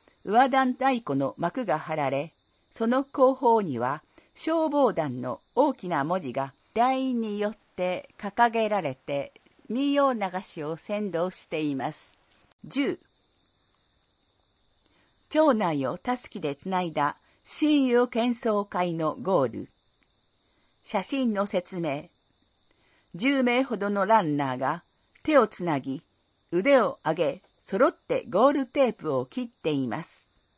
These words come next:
十一、雨にも負けず観客を盛り上げたお祭りパレード。写真の説明。商工会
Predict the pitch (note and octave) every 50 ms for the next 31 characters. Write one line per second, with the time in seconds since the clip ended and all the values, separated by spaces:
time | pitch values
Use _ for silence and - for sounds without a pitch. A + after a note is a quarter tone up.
0 | _ _ _ _ _ _ _ _ _ _ _ _ _ _ _ _ _ _ _ _
1 | _ _ _ _ _ _ _ _ _ _ _ _ _ _ _ - - D3+ F#3 A#3+
2 | B3+ B3+ B3 - G3+ - _ - - E3+ D#3 - _ _ _ _ _ _ _ _
3 | _ _ _ _ _ _ _ - A#3 D4+ D#4 C#4 B3 G3+ F3 E3+ D#3 D3+ C#3+ D#3
4 | - - F3 C#3+ - C#3+ C#3 - _ _ _ _ - B3 C#4 D4 C4+ - C4+ C#4+
5 | A3 G#3 A3 A3 A3 G#3+ F#3 G3+ G#3 A#3 A#3+ A#3+ G3+ D3+ D3 C#3+ - A#2+ A2+ G#2
6 | - _ _ - D#3+ E3 G3 A3+ A#3 - G3+ F#3+ F#3 F3 - - E3+ E3 F#3 E3+
7 | C3 A2 G2+ - G2 D2 - _ _ _ _ _ _ _ _ _ _ _ _ _
8 | _ _ _ _ _ _ _ _ _ _ _ _ _ _ _ - - F#3 F3+ -
9 | C#4+ D4 C4 A3+ G3+ F#3+ G3 F#3+ - _ - - G3 - - G3 G3 F3+ E3 D3+
10 | C#3+ D3 - _ _ _ _ _ _ _ _ _ _ _ _ _ _ _ _ _
11 | _ _ _ _ _ _ _ - - C4+ B3+ B3+ C4 - - A#3 A3+ A3+ A3+ -
12 | G#3+ G3+ G#3 F#3 -